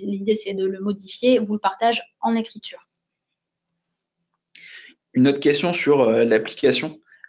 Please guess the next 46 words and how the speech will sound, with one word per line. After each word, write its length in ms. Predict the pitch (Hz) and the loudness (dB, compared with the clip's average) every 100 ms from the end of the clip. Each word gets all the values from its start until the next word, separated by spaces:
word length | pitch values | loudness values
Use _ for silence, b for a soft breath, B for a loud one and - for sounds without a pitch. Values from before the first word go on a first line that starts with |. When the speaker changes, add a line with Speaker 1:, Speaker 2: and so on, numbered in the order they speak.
| - | -4
Speaker 2:
euh, 440 | 110 110 107 107 - | 0 2 2 2 0
Export, 560 | 123 - 123 123 165 | -2 0 2 2 2
savoir 340 | 117 123 - - _ _ _ | 2 0 0 -12 _ _ _
est-ce 180 | 127 127 | -2 0
qu'elle 180 | 139 123 | 0 0
sera, 440 | 135 120 135 147 B B - 110 | 2 2 2 -2 B B -6 2
euh, 260 | 107 107 | 2 2
disponible 680 | - 123 123 - 123 143 139 | -2 -10 -10 2 4 4 2
sur 200 | - 113 | -2 0
Android. 260 | 110 110 208 - B B - | 2 4 2 0 B B -4
Euh, 220 | 110 110 | 0 2
donc 260 | 107 113 107 | 2 0 -4
c'est, 340 | - 131 143 | -2 2 4
euh, 220 | 123 110 107 | 4 2 2
quelque 200 | 120 - | -2 -2
chose 180 | 135 | -2
qu'on 180 | 131 110 | -2 -2
est 20 | |
en 200 | 110 117 | 0 0
train, 360 | 113 - 143 143 B B _ - | -2 -4 -4 -4 B B _ -8
euh, 200 | 113 110 107 | -2 0 0
on 200 | 107 110 | 0 0
est 60 | |
en 100 | 113 | -2
train 220 | 110 117 | -2 -4
de 80 | 113 | -4
faire, 320 | - 131 156 | -2 0 0
c'est 80 | 151 | -2
quelque 140 | 123 113 | -6 -6
chose 160 | - | -6
qu'on 440 | 120 117 113 113 107 | -4 -4 -4 -6 -6
souhaite 320 | - 175 - | -2 0 0
faire, 300 | - 147 147 B B - | -2 -4 -4 B B -12
euh, 160 | 104 95 | -6 -6
courant, 640 | - 131 120 127 139 117 | -6 -4 0 2 4 4
euh, 180 | 117 110 | 2 0
courant 300 | 107 113 120 | -2 -2 0
deux 80 | 120 | 2
mille 160 | 117 | 0
dix-huit, 260 | 110 120 143 | 0 0 0
mais 60 | 117 | 0
on 60 | |
n'a 80 | 113 | 2
pas 100 | 131 | 0
de 140 | 123 | -2
date, 420 | 117 127 131 - | -2 0 0 -4